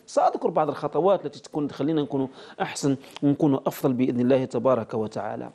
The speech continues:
اقرأ كل يوم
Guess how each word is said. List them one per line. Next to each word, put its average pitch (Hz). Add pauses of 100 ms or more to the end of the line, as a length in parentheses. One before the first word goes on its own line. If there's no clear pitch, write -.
(1500)
اقرأ 160 (1800)
كل 208
يوم 196